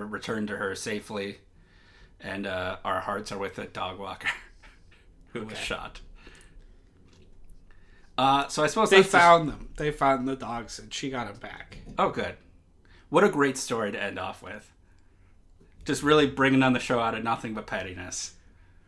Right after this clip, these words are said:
Speaker 2: Yeah.
Speaker 1: Okay. Well, I believe
Speaker 2: I
Speaker 1: I
Speaker 2: don't
Speaker 1: got all
Speaker 2: know,
Speaker 1: the, my
Speaker 2: I don't
Speaker 1: information
Speaker 2: know what
Speaker 1: out.
Speaker 2: happened to the dog walker. I'm not sure.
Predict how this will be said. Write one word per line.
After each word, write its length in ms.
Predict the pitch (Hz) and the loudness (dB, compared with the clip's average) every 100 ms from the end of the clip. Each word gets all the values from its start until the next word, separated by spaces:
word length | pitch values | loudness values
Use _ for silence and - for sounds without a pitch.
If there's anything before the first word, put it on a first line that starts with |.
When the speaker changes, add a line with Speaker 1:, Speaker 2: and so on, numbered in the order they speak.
| _ _ | _ _
Speaker 2:
Yeah. 160 | 214 - - - - - - | -2 -2 -6 -20 -20 -20 -8
Speaker 1:
Okay. 320 | 156 - - - - - - - - | -6 -6 -10 -12 -20 -20 -20 -20 -4
Well, 140 | - 196 | 6 8
I 140 | 214 | 10
believe 180 | 214 233 | 10 10
Speaker 2:
I 40 | |
Speaker 1:
I 40 | 170 | 12
Speaker 2:
don't 80 | 208 | 12
Speaker 1:
got 180 | 202 202 | 12 12
all 140 | 190 | 12
Speaker 2:
know, 80 | 180 165 | 10 8
Speaker 1:
the, 60 | |
my 140 | 147 185 | 10 12
Speaker 2:
I 40 | |
don't 100 | 208 202 | 12 10
Speaker 1:
information 220 | 196 180 | 8 8
Speaker 2:
know 20 | |
what 160 | 170 135 | 8 6
Speaker 1:
out. 60 | 107 | 6
Speaker 2:
happened 560 | 113 - 151 147 147 | 4 4 0 0 -4
to 540 | - 147 139 135 135 131 | -4 -2 0 2 2 0
the 420 | 127 110 117 113 - - - - - | -4 -6 -8 -10 -14 -20 -20 -20 -10
dog 300 | 135 120 117 | -2 -2 -2
walker. 460 | 107 95 - 101 98 - - - - - | -6 -12 -14 -16 -18 -20 -20 -20 -16 -8
I'm 100 | 131 | -6
not 220 | 120 - | -6 -8
sure. 260 | - 95 | -14 -16